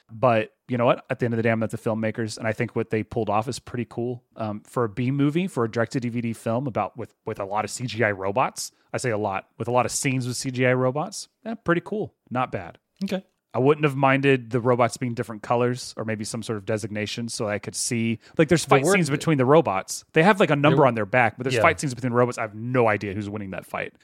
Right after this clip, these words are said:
Speaker 1: because they're
Speaker 2: Right.
Speaker 1: more or less identical.
Speaker 2: Yeah, I think for the most part, I agree with a lot of your criticisms. I think that, uh, I, I would disagree with what needs to be cut
Speaker 1: Okay.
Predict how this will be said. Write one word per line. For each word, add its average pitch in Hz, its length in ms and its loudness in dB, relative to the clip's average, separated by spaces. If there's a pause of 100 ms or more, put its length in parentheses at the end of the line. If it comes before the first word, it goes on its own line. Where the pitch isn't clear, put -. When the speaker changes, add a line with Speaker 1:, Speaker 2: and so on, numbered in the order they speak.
Speaker 1:
because - 180 -10
they're 139 200 -2
Speaker 2:
Right. 120 60 -4
Speaker 1:
more 123 160 4
or 113 60 2
less 107 240 -2
identical. 92 560 -12 (160)
Speaker 2:
Yeah, 131 320 -2
I 160 80 2
think 349 540 -4 (100)
for - 220 -4
the 170 100 2
most 160 420 2
part, 165 300 2
I 147 80 2
agree 160 380 0
with 208 180 -2
a 165 100 4
lot 117 600 -2 (480)
of 113 640 0 (320)
your 117 640 -2 (380)
criticisms. 98 840 -6 (320)
I 127 60 -2
think 175 400 -6
that, 147 600 -4 (280)
uh, 110 260 0
I, 139 100 4
I 127 120 4
would 147 180 4
disagree 131 760 -2
with 127 360 -4
what 131 140 0
needs 127 300 -8
to 123 80 -12
be 117 120 -8
cut - 580 -10
Speaker 1:
Okay. 110 300 -6